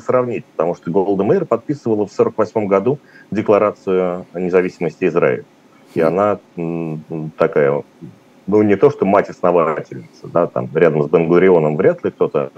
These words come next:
Speaker 1: может стоять как отцом-основателем государства Израиль, вот, но тем не менее это, э, просто неотъемлемая, э, неотъемлемый элемент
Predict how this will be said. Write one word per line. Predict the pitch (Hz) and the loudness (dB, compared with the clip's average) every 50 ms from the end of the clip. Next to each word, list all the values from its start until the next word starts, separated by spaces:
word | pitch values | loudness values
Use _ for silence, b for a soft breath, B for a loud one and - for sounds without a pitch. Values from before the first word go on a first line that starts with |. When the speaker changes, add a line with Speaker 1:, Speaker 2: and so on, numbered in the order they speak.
| - B B B B B | -20 B B B B B
Speaker 1:
может | - 85 78 76 73 - | -2 0 0 0 -2 -2
стоять | - 82 82 80 71 69 - | 0 0 2 2 0 -2 -2
как | 73 67 - | -6 -4 -4
отцом-основателем | 78 - - 78 73 69 - - 78 73 69 65 - - 67 67 | -4 -4 -2 -4 -4 -4 -2 -2 0 0 0 -2 -4 -8 -10 -10
государства | - - - 85 78 - - - 87 | -10 -8 -6 -6 -6 -6 -4 -2 -2
Израиль, | 78 92 113 175 196 156 104 - _ b b b b b b _ - | 0 0 -2 -2 -2 -4 -4 -6 _ b b b b b b _ -6
вот, | 107 107 101 113 110 101 92 - - | -4 -2 2 2 2 2 2 0 -2
но | 98 95 | -2 -2
тем | 95 - 117 113 | -2 -2 -4 -2
не | 110 113 | -2 -2
менее | 117 135 151 143 120 113 110 110 | -2 -2 -2 -2 -2 0 -2 -2
это, | 107 113 113 117 117 - 107 104 104 104 104 104 - - - | -2 -2 -4 -4 -4 -2 -2 0 0 0 -2 -4 -8 -8 -6
э, | 95 98 95 92 90 - - _ _ - | -4 -4 -2 -2 -4 -6 -10 _ _ -4
просто | 107 107 95 - - 98 | -2 -2 -2 -2 -2 -4
неотъемлемая, | 98 104 101 98 - - - 120 113 107 98 98 101 101 98 98 92 92 92 92 90 - _ - | 0 0 0 -2 -4 -4 -2 0 0 0 0 -2 -2 0 0 0 0 0 -2 -4 -6 -10 _ -8
э, | 92 95 95 98 | -6 -4 -4 -2
неотъемлемый | 110 107 107 107 - 143 127 117 110 107 117 113 113 | 0 0 -2 -2 -2 -2 -2 0 0 -2 -2 -2 -2
элемент | 110 104 107 104 104 98 104 151 196 180 147 | -2 -2 -2 -2 -2 -2 -2 -2 -2 -2 -4